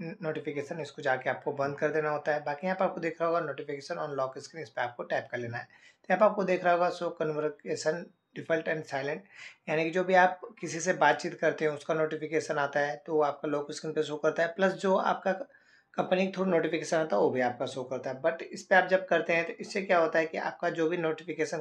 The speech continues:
कॉन्टैक्ट का होता है वो हाइड हो जाता है। बाकी जैसे अनलॉक करेंगे तब उसके बाद जाके आप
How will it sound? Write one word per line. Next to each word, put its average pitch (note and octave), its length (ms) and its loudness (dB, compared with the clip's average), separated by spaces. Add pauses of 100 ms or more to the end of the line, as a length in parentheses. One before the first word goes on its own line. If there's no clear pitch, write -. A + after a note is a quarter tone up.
कॉन्टैक्ट C#3+ 380 -2
का D3+ 120 -2
होता C#3+ 240 2
है C#3+ 60 0
वो C#3+ 100 2
हाइड C3+ 260 -2
हो D#3 80 2
जाता D3+ 240 0
है। F3+ 180 -2 (520)
बाकी F3+ 260 6
जैसे G3+ 300 4
अनलॉक F3+ 400 4
करेंगे E3 320 4
तब G3 220 -4
उसके - 280 -6
बाद D3+ 180 2
जाके C#3+ 300 0
आप D3+ 240 -2